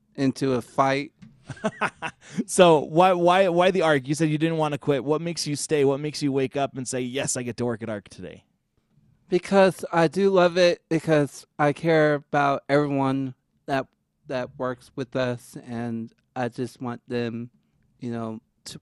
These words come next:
Speaker 1: work hard and to concentrate what they're doing out there, and, uh, instead of messing around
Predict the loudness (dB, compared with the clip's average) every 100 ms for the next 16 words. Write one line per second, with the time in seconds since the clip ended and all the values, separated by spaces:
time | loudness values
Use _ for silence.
0 | -4 -2 -2 -6 -20 _ -4 -2 -2 -4
1 | -10 -18 _ -10 -8 -8 -12 -16 _ _
2 | _ -20 -10 -8 -8 -8 -6 -4 -6 -10
3 | _ -14 -12 -8 -6 -4 -2 -2 -6 -10
4 | -14 _ -8 -8 -6 -6 -4 -4 -6 -10
5 | -16 _ -10 -8 -8 -12 -16 _ _ _
6 | _ _ _ _ -2 -2 -2 _ -2 -2
7 | -2 -6 -4 -2 0 0 -2 -4